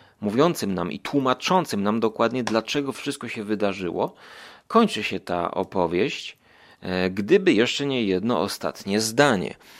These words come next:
które tutaj ostatnie zdanie muszę wam zacytować, bo jest, e,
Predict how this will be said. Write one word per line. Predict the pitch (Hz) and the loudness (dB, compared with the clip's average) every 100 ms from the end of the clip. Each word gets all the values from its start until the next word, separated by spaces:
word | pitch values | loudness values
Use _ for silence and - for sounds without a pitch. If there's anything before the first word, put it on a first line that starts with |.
| - | -20
które | - - - 127 143 143 _ | -16 -10 2 6 6 4 _
tutaj | - 185 196 - 165 180 - - | 0 2 4 4 6 4 2 0
ostatnie | 120 110 - 147 151 135 | 2 4 4 0 2 0
zdanie | 110 110 135 135 127 | 2 4 4 4 2
muszę | 131 - 117 | 2 -2 0
wam | 113 101 | 2 4
zacytować, | 113 117 104 104 104 123 120 | 4 2 0 2 4 4 4
bo | 117 107 - | 6 6 6
jest, | 110 107 - | 4 4 4
e, | - | -6